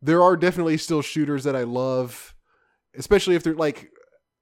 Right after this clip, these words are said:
I, I don't know. I, I really don't know what it is. Like, there are some, even, like,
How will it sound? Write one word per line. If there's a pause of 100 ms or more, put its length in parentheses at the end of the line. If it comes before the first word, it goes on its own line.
(180)
I,
I
don't
know.
I,
I
really
don't
know
what
it
is.
Like,
there
are
some,
even, (100)
like,